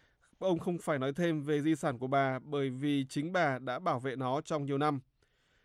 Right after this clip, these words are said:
Cuộc thăm dò dư luận mới nhất cho thấy bà Le Pen đã đạt được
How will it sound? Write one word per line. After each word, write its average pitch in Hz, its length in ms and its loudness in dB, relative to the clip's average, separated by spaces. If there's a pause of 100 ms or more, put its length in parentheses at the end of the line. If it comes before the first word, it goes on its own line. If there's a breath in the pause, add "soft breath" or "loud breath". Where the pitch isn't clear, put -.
(140)
Cuộc 175 160 2
thăm 208 160 2
dò 165 200 4
dư 156 100 2
luận 165 220 0
mới 147 120 2
nhất 220 180 0
cho 180 80 -4
thấy 156 240 2
bà 165 240 2
Le 151 100 2
Pen 151 320 0 (380 soft breath)
đã 156 320 2
đạt 175 260 2
được 160 300 0